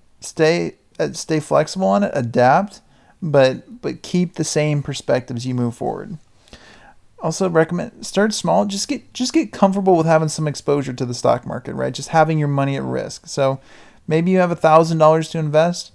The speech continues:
Why not start with a hundred and just see how comfortable you are as you, as you get going? Because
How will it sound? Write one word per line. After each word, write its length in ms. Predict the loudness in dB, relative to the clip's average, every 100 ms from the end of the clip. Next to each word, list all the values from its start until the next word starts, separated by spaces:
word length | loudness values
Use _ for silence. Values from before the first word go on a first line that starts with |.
| _ _ _
Why 120 | 0
not 140 | 2 2
start 220 | 0 0
with 100 | 0
a 60 | 0
hundred 320 | 2 2 0
and 160 | -2
just 180 | -4 -4
see 160 | -4 -4
how 220 | -2 -4
comfortable 680 | -4 -2 0 0 -2 0 0
you 220 | 2 4
are 400 | 4 4 2 -4 _ _ _ _ _ _ _ -18 0
as 340 | 2 4 2
you, 440 | 0 2 2 0 -6
as 280 | -6 -4 -2
you 60 | -4
get 240 | -4 -2
going? 380 | 0 2 2 -2
Because 420 | -2 0 0 -2